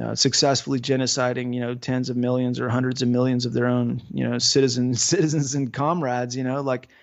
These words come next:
they would have already mandated this stuff a long time ago. You know what I mean? They would have already, you know, showed up at your door and doing this. But the,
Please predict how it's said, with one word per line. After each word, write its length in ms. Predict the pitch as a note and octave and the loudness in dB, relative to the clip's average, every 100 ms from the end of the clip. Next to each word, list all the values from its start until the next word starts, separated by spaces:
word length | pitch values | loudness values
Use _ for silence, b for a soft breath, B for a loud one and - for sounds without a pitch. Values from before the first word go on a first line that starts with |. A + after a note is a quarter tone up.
| B B B B - | B B B B 2
they 80 | |
would 120 | F#3+ G#3+ | 6 6
have 100 | E3 | 4
already 200 | D3+ C3 | 0 -2
mandated 580 | A#2+ B2 C3 A#2+ A#2+ | -4 -6 -6 -6 -8
this 140 | A#2 A#2+ | -10 -12
stuff 360 | - B2+ A#2+ | -10 -10 -10
a 20 | B2+ | -8
long 240 | B2+ B2 | -6 -6
time 280 | A#2 A#2+ B2 | -4 -4 -4
ago. 340 | A#2+ G#2+ - - | -6 -8 -8 -12
You 120 | - | -4
know 80 | B2 | 0
what 120 | B2 | 2
I 40 | A#2+ | 2
mean? 220 | A#2+ A#2+ | 0 2
They 100 | A#2+ | 2
would 140 | C3+ | 2
have 120 | C3 A#2+ | 2 2
already, 280 | A#2+ A#2+ | 0 0
you 200 | A#2 A#2+ | -6 -4
know, 80 | A#2 | -2
showed 260 | A2+ C3+ B2 | 0 2 2
up 120 | B2 | 2
at 60 | A#2+ | -2
your 140 | A#2 | -4
door 340 | A#2 A#2+ A#2+ | -4 0 0
and 100 | A#2 | 0
doing 220 | A#2 B2 A#2+ | 0 0 0
this. 200 | A#2 - | -2 -2
But 180 | C3+ | -2
the, 200 | A#2+ B2 | 2 0